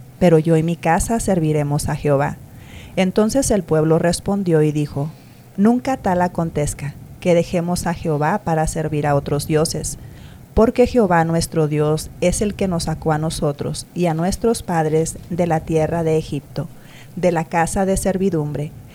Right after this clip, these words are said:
el que ha hecho estas grandes señales y nos ha guardado por todo el camino por donde hemos andado,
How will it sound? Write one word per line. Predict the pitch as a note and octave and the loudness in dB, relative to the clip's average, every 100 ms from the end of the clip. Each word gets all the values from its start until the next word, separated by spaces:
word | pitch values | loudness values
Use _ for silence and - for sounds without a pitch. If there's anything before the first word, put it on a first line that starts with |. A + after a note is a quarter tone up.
| - - | -12 -2
el | F#3+ F#3 | -2 -2
que | G3+ | 0
ha | G3+ | 0
hecho | G3+ F#3+ G#3+ - | 0 0 -2 -2
estas | G3 - A#3+ A3+ - | -2 -2 -4 -4 -2
grandes | D#3+ D#3+ E3 - | -2 0 -2 -2
señales | D#3+ D3+ D3+ D#3+ E3 - - | -4 -2 -2 -2 -2 -4 -2
y | F#3+ | 0
nos | F3 F3+ | 0 -2
ha | E3 | 2
guardado | E3+ D#3+ D#3+ D#3 D#3+ | 2 2 2 2 2
por | E3 D3 D3 | 0 -4 -2
todo | E3+ E3+ | 0 2
el | G3 - | 0 -2
camino | A3+ G3 D#3+ D3+ | -4 -2 -4 -6
por | - D#3+ | -2 -2
donde | D#3+ D#3+ D3+ | -2 -2 -2
hemos | D3+ D3+ - | -2 -4 -4
andado, | D3+ D3 E3 E3 | -4 -2 0 0